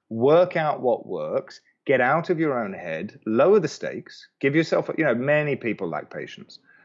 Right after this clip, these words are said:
Many people lack patience. They say, "I pitched five people this week and, and, and, and nothing's happened, so it's okay." Just pitch another five next week and another twenty the week after that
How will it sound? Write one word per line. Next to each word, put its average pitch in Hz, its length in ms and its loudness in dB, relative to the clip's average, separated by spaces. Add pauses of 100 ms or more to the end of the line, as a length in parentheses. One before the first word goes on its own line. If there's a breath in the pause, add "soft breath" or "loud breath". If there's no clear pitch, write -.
(140 soft breath)
Many 139 440 2
people 98 320 -2
lack 73 160 -6
patience. - 340 -10
They - 60 0
say, 214 140 2
"I 208 100 4
pitched 359 260 0
five - 260 0
people - 240 0
this 302 160 -2
week 247 220 0
and, 214 160 2
and, 226 260 -4
and, 220 200 -2
and 202 320 -4 (100)
nothing's - 320 0
happened, 196 320 0
so - 120 -4
it's 196 140 -2
okay." - 380 -2 (380)
Just - 160 -18
pitch 120 240 -2
another 87 180 -4
five 156 320 0
next - 220 -6
week 120 180 2
and 101 100 -2
another 82 220 -4
twenty 117 380 -2
the 110 100 0
week 101 220 0
after 95 220 0
that - 260 -4